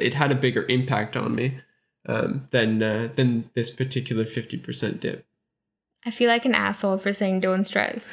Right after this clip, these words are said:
Speaker 2: <laughs>
Speaker 1: No, I don't, I don't think that that's, uh, I think we, we cleared it up pretty good.
Speaker 2: Okay.
Speaker 1: Yeah. Uh, but it, it, I mean, it is good, good advice, because at the end of the day, it's, uh, it's just money. And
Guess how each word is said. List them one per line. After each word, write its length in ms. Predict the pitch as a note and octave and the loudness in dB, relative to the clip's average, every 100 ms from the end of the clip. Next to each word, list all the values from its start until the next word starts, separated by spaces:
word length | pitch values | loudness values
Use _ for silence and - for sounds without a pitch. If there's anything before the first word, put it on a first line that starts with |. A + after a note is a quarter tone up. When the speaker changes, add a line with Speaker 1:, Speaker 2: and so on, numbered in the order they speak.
| D4 | -6
Speaker 2:
<laughs> 100 | - | 2
Speaker 1:
No, 360 | F#3 F#3 E3+ | 6 6 6
I 160 | D3 B2+ | 4 4
don't, 520 | D#3 F#4+ G#3 - D3 - - D#3+ | 4 4 6 4 2 -2 -6 0
I 60 | C#3 | 4
don't 160 | F3+ | 6
think 140 | F3+ F#3+ | 4 4
that 160 | F#3+ | 2
that's, 320 | F3 D#3 C3+ - | 4 2 2 2
uh, 380 | D3 C#3 C3 C3 | 4 4 2 0
I 80 | - | 0
think 300 | C#3 D#3 D3+ | 4 2 4
we, 240 | D3 C3 - - | 4 2 -2 0
we 140 | C3+ | 0
cleared 320 | C3 D#3 C#3 | 4 2 4
it 60 | A#2+ | 4
up 200 | A#2+ - | 2 2
pretty 200 | - A#2 | 0 0
good. 400 | A#2 G#2 F2+ D3 - | 2 2 2 -4 -2
Speaker 2:
Okay. 380 | A#3 A3 G#3 - | 0 2 0 2
Speaker 1:
Yeah. 360 | C#3 C3+ A2 A#2 - _ _ - | 4 4 2 -4 -14 _ _ 0
Uh, 140 | C#3+ | 2
but 320 | D3+ D#3 E3+ | 4 4 4
it, 120 | F#3+ G#3 | 4 4
it, 160 | A3 | 2
I 60 | F#3 | 4
mean, 160 | G3 | 4
it 100 | G#3 | 4
is 160 | A3+ G3+ | 4 2
good, 480 | E3+ D#3 - - D#3+ | 2 0 -2 -6 2
good 160 | E3 | 4
advice, 320 | D3+ C3 D3 C3+ | 4 4 2 2
because 340 | - C3+ C#3 | -2 -2 0
at 120 | D3+ | 0
the 100 | E3 | 4
end 140 | F3 F3 | 4 4
of 80 | |
the 60 | D3 | 2
day, 480 | C3 B2+ C3 C3+ - - | 2 4 4 2 -6 -2
it's, 260 | C#3 C3+ | 0 2
uh, 240 | C#3+ C3 B2+ | 4 4 4
it's 180 | C3 C3 | 0 -2
just 240 | - C#3+ | -2 0
money. 340 | B2 A2+ C3+ C3+ | 2 4 4 4
And 160 | A2+ | 2